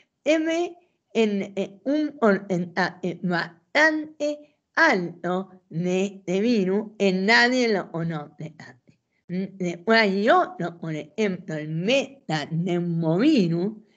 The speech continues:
eh, pertenece a la familia de paramicromiridae, eh, fue descubierto en Holanda en el dos mil uno,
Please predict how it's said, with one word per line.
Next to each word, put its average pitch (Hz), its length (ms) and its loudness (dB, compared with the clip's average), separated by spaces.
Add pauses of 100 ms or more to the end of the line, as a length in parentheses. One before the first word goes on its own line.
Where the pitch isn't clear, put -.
(400)
eh, 175 220 0
pertenece 185 1200 0 (180)
a 160 160 0
la 156 340 -2
familia 196 640 2
de 165 240 -4 (180)
paramicromiridae, 190 2000 0 (880)
eh, 220 260 -2
fue 285 160 6
descubierto 240 960 4
en 190 160 2
Holanda 180 720 2
en 160 100 -6
el 160 180 -6
dos 160 140 -6
mil 175 300 -4
uno, 196 540 -4